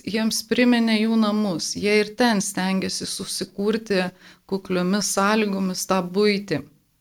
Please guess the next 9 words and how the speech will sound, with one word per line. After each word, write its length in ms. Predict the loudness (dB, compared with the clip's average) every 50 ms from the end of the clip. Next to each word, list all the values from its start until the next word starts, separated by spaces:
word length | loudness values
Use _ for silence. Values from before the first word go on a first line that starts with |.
| _ _ _ _ _ _ _ _ -16 -12 -6
Ne 240 | -2 0 2 2 2
visi, 340 | 2 0 -2 0 2 4 4 4 6 4 2 0 -4 -8 -16 -20 _
sakykim, 720 | -12 -8 -8 -8 -4 -6 -6 -4 -2 -2 -2 -2 -4 -6 -12
išsaugojo 800 | -10 -8 -8 -6 -2 2 4 6 6 6 6 6 4 2 2
tuos 280 | 0 0 -2 -2 -2 -2
atsivežtus 640 | -4 -4 -4 -4 -2 -2 -2 -4 -4 -8 -8 -6 -4
daiktus, 480 | -2 0 0 0 -2 -4 -8 -10 -8
bet, 320 | -4 -2 -2 -2 -2 -2 0
e, 220 | 0 0 0 -2